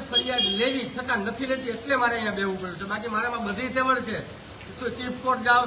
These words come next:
સેશન કોર્ટ જાઓ, હાઈકોર્ટ જાઓ, ચૂંટણીમાં જાઓ અને સમાજના અમુક જે હારા માણસો છે એ મને ટેકો દેવા તૈયાર છે, પણ નહીં. જે કાયદાને અનુસંધાને થાય છે એ પોલીસને ફરજિયાત કરવું જ પડે. આપણે પોલીસ સ્ટેશનની અંદર ફરિયાદ થાય છે ને કોર્ટના દરવાજા હું કામે ભાઈ ખખડાવવા પડે?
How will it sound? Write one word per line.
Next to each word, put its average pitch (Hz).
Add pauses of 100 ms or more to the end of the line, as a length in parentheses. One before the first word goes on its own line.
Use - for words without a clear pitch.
સેશન 240
કોર્ટ 247
જાઓ, 247
હાઈકોર્ટ 220
જાઓ, 247
ચૂંટણીમાં 254
જાઓ 254 (120)
અને 226
સમાજના 254
અમુક 240
જે 247 (100)
હારા 233
માણસો 247
છે 277 (260)
એ 214
મને 247
ટેકો 233 (100)
દેવા 233
તૈયાર 233
છે, 220
પણ 226
નહીં. 247 (580)
જે 240 (220)
કાયદાને 247
અનુસંધાને 226 (100)
થાય 214
છે 226 (100)
એ -
પોલીસને 208
ફરજિયાત 196
કરવું 214
જ -
પડે. 170 (440)
આપણે 220 (580)
પોલીસ 233
સ્ટેશનની 240
અંદર 226
ફરિયાદ 226
થાય 233
છે 247
ને -
કોર્ટના 233
દરવાજા 240
હું 220
કામે 311
ભાઈ 302
ખખડાવવા 233
પડે? 151